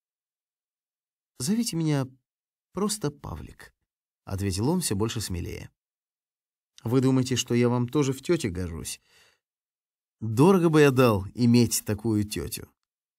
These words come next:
Пока я только ваш несчастный сосед». «Неужели это несчастье?» «Я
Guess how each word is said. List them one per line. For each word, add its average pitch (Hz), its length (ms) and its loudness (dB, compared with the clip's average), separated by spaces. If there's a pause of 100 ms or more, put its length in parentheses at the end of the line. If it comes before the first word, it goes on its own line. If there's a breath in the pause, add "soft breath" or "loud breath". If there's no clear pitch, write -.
(540)
Пока 131 240 2
я 262 100 6
только 226 300 2
ваш 196 280 0
несчастный 143 640 0
сосед». - 420 -4 (1400)
«Неужели 110 580 -2
это 135 120 -4
несчастье?» 151 680 -6 (1120 soft breath)
«Я 143 500 2